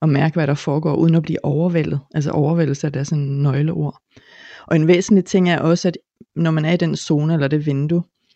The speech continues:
så er man også i stand til at være i kontakt med andre. Og det lyder som en selvfølge, men, men det er det jo netop ikke.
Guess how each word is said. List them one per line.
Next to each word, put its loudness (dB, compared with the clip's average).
så 0
er 4
man 0
også 0
i 0
stand -2
til -2
at 0
være 0
i -2
kontakt -6
med -4
andre. -2
Og -2
det 2
lyder 4
som -2
en 0
selvfølge, -2
men, -2
men -2
det 2
er 0
det 2
jo 4
netop -2
ikke. -2